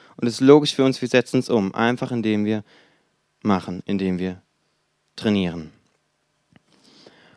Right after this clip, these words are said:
Wenn wir jetzt über diese Geistesgaben sprechen,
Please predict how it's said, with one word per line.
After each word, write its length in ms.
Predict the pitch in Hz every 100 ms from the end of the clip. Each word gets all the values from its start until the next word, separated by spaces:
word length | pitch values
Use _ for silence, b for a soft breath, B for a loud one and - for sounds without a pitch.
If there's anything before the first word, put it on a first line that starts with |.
| b _
Wenn 200 | 127 139
wir 80 | 143
jetzt 120 | 131
über 140 | 127
diese 420 | 123 117 117 113 104
Geistesgaben 920 | 127 147 - 135 123 110 107 107 - - _ _ _ _ _ _ _
sprechen, 640 | - - 131 131 156 160